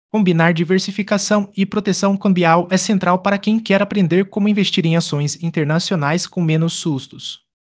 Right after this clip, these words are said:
Para estratégias práticas de alocação e proteção em cenários adversos, avalie também conteúdos sobre diversificação em crises econômicas. etis internacionais, opção prática para investidores brasileiros. etis permitem comprar um cesto de ações com uma única ordem,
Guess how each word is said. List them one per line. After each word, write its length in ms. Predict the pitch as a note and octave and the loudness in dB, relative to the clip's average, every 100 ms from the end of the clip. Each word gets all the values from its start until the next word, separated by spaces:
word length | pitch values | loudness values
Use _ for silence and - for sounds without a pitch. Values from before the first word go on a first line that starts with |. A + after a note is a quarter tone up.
| _ | _
Para 140 | B2 | -8
estratégias 640 | D3 G#3+ G#3 F#3+ F3 F3+ F3 | -6 -4 -2 0 0 -2 -4
práticas 580 | - F3 F#3 - G3 E3 | -2 -2 -2 -2 -4 -2
de 100 | E3+ | -2
alocação 640 | F3+ F#3 G3 - F#3 F#3 F3+ | -2 -2 -4 -2 -2 -2 -4
e 100 | F3+ | -4
proteção 540 | A#3 A#3 G#3+ - F3 | -4 -4 -4 -2 -2
em 60 | D#3+ | -4
cenários 560 | - C#3 C#3+ E3 E3+ | -4 -4 -2 -2 -2
adversos, 680 | F#3 C3+ B2+ D3 D3+ E3 - | -2 -2 -2 -2 -4 -8 -8
avalie 360 | D3+ C#3 C#3 F#3 | -4 -2 0 -2
também 320 | G3 D#3+ F#3 | -2 -2 -2
conteúdos 580 | G3 G#3 G3+ G3 F3+ F3 | -4 -4 -2 -2 -2 -4
sobre 260 | F#3+ F3 | -4 -2
diversificação 760 | E3+ F3+ F#3 - G#3 F#3+ F#3+ E3+ | -2 -2 -4 -4 -4 -4 -2 -2
em 60 | F3 | -2
crises 360 | F3 F3 E3+ | -2 -4 -2
econômicas. 920 | F#3 F#3+ D3 A#2 A2+ A2 - - - _ _ _ - | -4 -4 -4 -4 -6 -8 -14 -14 -14 _ _ _ -10
etis 200 | F3+ - | -6 -4
internacionais, 880 | F3+ F#3 F#3 - E3+ D3 C3 - - | -2 0 0 0 -2 -2 -4 -8 -10
opção 380 | F3 F3 - G3+ | -10 -6 -2 -2
prática 420 | F3 F3+ - F3 | 0 0 -2 -6
para 180 | F3 F#3+ | -4 -2
investidores 600 | F#3+ F#3+ - F3+ G3 F#3+ | 0 -2 -2 0 2 0
brasileiros. 580 | D3+ D#3+ D3+ D#3+ F3 D3+ | -2 -2 0 0 0 0
etis 240 | F#3 - | -2 -2
permitem 460 | - G#3 F3 F#3 G#3+ | -2 2 2 0 -2
comprar 440 | G#3 G#3 F#3 G3 | -2 -2 0 2
um 80 | G3 | 2
cesto 320 | - F#3 F#3 | 0 -4 -2
de 100 | D#3 | -2
ações 360 | C#3+ - E3+ F3+ | -2 -2 -2 -2
com 100 | G#3 | -2
uma 160 | F#3+ E3+ | -2 0
única 400 | D3+ D#3+ D#3 C3+ | -2 -2 -2 0
ordem, 460 | D#3+ F3+ G3 G3 | 0 2 0 -2